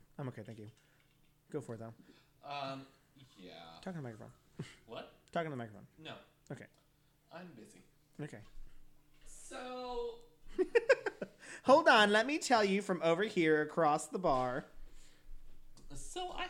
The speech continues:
Speaker 2: have some thoughts about this.
Speaker 1: Okay.
Speaker 2: Uh, it's an interesting ghost.
Speaker 1: Mm-hmm.
Speaker 2: Uh, definite, definite American Horror Story vibes.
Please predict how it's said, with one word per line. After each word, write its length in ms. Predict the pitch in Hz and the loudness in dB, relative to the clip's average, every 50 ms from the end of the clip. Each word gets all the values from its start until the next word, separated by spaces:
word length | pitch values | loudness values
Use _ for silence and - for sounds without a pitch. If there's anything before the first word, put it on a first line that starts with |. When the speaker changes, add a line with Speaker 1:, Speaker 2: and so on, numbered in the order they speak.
| - 349 | -6 -8
Speaker 2:
have 120 | - 190 | -8 -8
some 320 | - - - 131 120 104 107 | -8 -6 -2 -2 -2 -2 -2
thoughts 420 | - - - - - - - - | -8 -14 -18 -20 -20 -20 -20 -20
about 260 | 107 - 82 80 - - - - | -18 -16 -16 -16 -18 -18 -18 -16
this. 340 | - - 67 62 - - - - | -14 -14 -14 -14 -16 -16 -14 -12
Speaker 1:
Okay. 160 | 156 135 123 107 104 165 226 - - - - - - - | -10 -8 -6 -6 -8 -8 -8 -12 -14 -16 -20 -18 -8 -4
Speaker 2:
Uh, 300 | 151 147 147 147 147 143 - - - - _ _ _ _ _ - | 0 2 2 4 2 0 0 -4 -12 -20 _ _ _ _ _ -8
it's 120 | 277 - | -4 0
an 100 | - - - - | 0 0 0 0
interesting 760 | 175 214 202 - 165 143 123 104 98 - - - 90 90 90 | 0 0 0 0 -2 -2 -2 -2 -4 -6 -8 -10 -10 -12 -12
ghost. 520 | - 92 - - - - - - - - - | -12 -12 -12 -12 -10 -10 -8 -8 -8 -6 -6
Speaker 1:
Mm-hmm. 320 | 160 151 143 135 123 147 196 - - - - | -6 -4 -4 -6 -8 -8 -10 -14 -14 -6 0
Speaker 2:
Uh, 300 | 127 131 123 117 117 131 - - - - _ _ _ _ _ _ _ _ _ _ _ _ _ _ _ _ _ - - - | 2 4 4 4 2 0 -2 -8 -18 -20 _ _ _ _ _ _ _ _ _ _ _ _ _ _ _ _ _ -20 -10 -2
definite, 840 | - 175 190 185 - 220 208 208 208 208 208 - - - 151 - - | -2 -2 -2 -2 -4 -8 -6 -4 -4 -4 -6 -6 -8 -12 -16 -10 -6
definite 400 | 180 175 180 214 185 190 170 - - | -6 -6 -4 -4 -6 -8 -8 -6 -8
American 440 | 139 120 113 104 117 123 - 123 113 | -8 -8 -6 -6 -8 -8 -8 -12 -14
Horror 220 | 107 120 101 104 | -12 -10 -10 -10
Story 300 | 107 - - 120 113 113 | -12 -12 -12 -10 -10 -10
vibes. 500 | 113 113 110 110 113 120 131 - - - | -8 -8 -8 -8 -8 -8 -10 -14 -18 -16